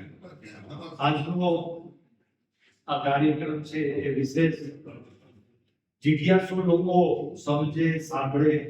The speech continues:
એના માટે એક નમ્ર પ્રયાસ અને નમ્ર પ્રયાસના ભાગરૂપે કે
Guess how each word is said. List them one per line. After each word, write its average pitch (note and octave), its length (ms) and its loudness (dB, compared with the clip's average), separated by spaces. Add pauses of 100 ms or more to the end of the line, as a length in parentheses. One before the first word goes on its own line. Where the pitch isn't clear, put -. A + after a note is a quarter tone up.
(1040)
એના D3 260 0
માટે C#3 360 -4 (540)
એક D3+ 220 -2
નમ્ર D3 260 0 (140)
પ્રયાસ C#3+ 340 4 (1300)
અને C#3 200 -8
નમ્ર C#3+ 380 -4
પ્રયાસના D3 580 -4
ભાગરૂપે C#3 580 0 (1300)
કે D3+ 80 4